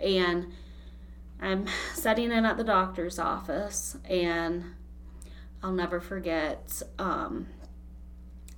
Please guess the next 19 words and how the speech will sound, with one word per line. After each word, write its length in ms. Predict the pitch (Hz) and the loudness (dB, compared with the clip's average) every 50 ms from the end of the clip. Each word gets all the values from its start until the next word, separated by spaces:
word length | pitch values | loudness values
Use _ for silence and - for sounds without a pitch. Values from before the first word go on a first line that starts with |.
| - - - - | -12 -12 -10 -4
this 540 | 160 175 185 190 185 - - - - - - - - - - - - - - - | 0 0 0 0 0 -4 -6 -8 -8 -8 -10 -12 -14 -14 -14 -14 -14 -14 -6 0
guy, 640 | - 208 226 247 247 220 208 196 185 185 185 190 - | 2 2 4 6 6 6 6 6 6 6 4 4 2
when 200 | - 185 190 185 | 2 4 4 6
they 100 | 185 180 | 6 6
called 280 | 180 - 214 208 202 196 | 6 6 6 6 6 6
my 120 | 202 196 | 6 2
name, 500 | 208 202 190 180 175 180 180 196 190 - - - - - - - - - - | 2 4 4 4 6 4 4 2 0 -4 -8 -14 -14 -14 -14 -14 -14 -10 -6
this 160 | - - - | -6 -6 -2
guy 520 | - 202 196 196 202 196 190 185 180 180 - | 0 2 6 6 8 8 8 8 6 6 2
stood 260 | - - - - 185 175 | -4 -4 -2 -2 0 2
up 240 | 180 170 170 - | 2 2 0 0
and 440 | - 180 - - - - - - - - - - - - | 0 0 0 0 0 -4 -8 -10 -12 -12 -14 -14 -14 -12
said, 220 | - - 208 196 | -8 -4 -4 -4
"Excuse 420 | 196 190 - - - 262 277 285 269 | -4 -4 -6 -2 2 4 4 4 4
me, 300 | 254 240 220 202 196 - | 4 2 0 0 0 0
are 120 | - 190 | 0 0
you 400 | 208 214 233 262 277 294 302 285 | 0 2 2 4 4 4 2 0
so-and-so, 960 | 277 - - - - - - 226 233 247 269 269 269 262 - 269 254 262 262 262 | -2 -4 -8 -10 -4 2 4 6 6 6 6 6 4 4 4 2 4 4 4 6
the, 320 | 226 214 190 185 190 190 | 6 4 4 2 0 -2